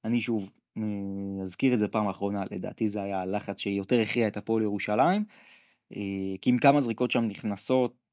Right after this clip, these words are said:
במשחק הרגיל של הפועל ירושלים היא לוקחת את זה, אבל בסוף, שוב, הפועל ירושלים מסיימת, אה,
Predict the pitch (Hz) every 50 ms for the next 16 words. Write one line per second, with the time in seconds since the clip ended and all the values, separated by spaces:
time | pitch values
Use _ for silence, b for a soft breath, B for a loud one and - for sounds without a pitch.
0 | _ _ _ - - 95 101 104 95 - - 120 117 - 120 104 104 104 101 120
1 | 123 120 - 117 107 101 - 110 110 104 98 95 95 - - 98 101 101 98 92
2 | 92 95 - 117 120 - - - 143 135 147 160 156 151 - - - 101 101 110
3 | 104 104 101 104 101 - - 139 151 165 - - - 113 92 - - - 117 110
4 | 107 104 98 107 107 104 101 98 - 107 104 104 101 - 101 104 101